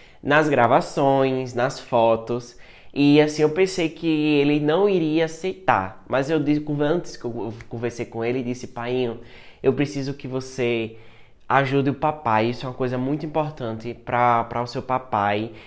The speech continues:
E tipo, ele aceitou de boa. Eu tenho que confessar aqui também em relação ao Harry, eu tenho uma conexão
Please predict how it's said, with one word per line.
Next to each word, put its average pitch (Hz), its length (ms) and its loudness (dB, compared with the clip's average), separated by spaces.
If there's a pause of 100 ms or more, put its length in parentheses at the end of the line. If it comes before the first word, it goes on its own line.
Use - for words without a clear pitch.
E 143 60 -8
tipo, 151 260 -6
ele 135 100 2
aceitou 131 320 -6
de 135 100 -4
boa. 120 400 2
Eu 120 120 0
tenho 160 200 -8
que 160 60 -14
confessar 151 440 -6
aqui 113 180 -8
também 107 380 -4
em 123 40 -6
relação 107 420 -8
ao 98 40 -8
Harry, 110 440 -6 (360)
eu 127 120 0
tenho 151 180 0
uma 156 80 2
conexão 131 680 -2